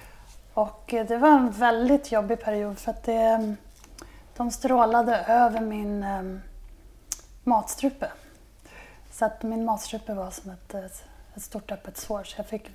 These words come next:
väldigt höga morfindoser. Och jag tror att det har nog varit tuffaste prövningen i hela den här resan var min morfinresa.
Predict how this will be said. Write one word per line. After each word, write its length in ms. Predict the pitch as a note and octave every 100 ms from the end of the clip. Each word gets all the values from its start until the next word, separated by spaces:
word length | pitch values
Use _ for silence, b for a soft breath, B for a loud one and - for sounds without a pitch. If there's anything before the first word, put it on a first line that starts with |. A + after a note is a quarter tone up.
| - - -
väldigt 580 | A3+ G#3+ G#3 G3+ G3+ -
höga 380 | G3 F#3 G3
morfindoser. 2250 | F#3 G3+ G3 G#3+ F#3 G3 - - - - - - - - - - - C4+ C#4+ B3 - G#3 F#3+ G3
Och 300 | A3 G#3+ -
jag 140 | A#3+
tror 140 | - C#4+
att 300 | C#4 - - -
det 420 | C4+ D#4 E4+ E4 D#4 B B B B B B -
har 80 | C4+
nog 180 | B3 G#3
varit 680 | A3+ A#3 G3 G3 - -
tuffaste 840 | - A#3+ - D4 D4 - - G#3 G3+ F#3+ - - b b b -
prövningen 580 | - G3 G3+ G3+ G3+ G3
i 100 | G3+
hela 180 | G3+ G3+
den 100 | G3
här 100 | F#3+
resan 440 | F#3+ F#3 - F#3+
var 160 | F#3+ F#3
min 460 | G3 F#3+ F#3+ F#3+
morfinresa. 1000 | G3 F#3+ - F#3+ F3+ F#3 A3+ A#3+ - F3+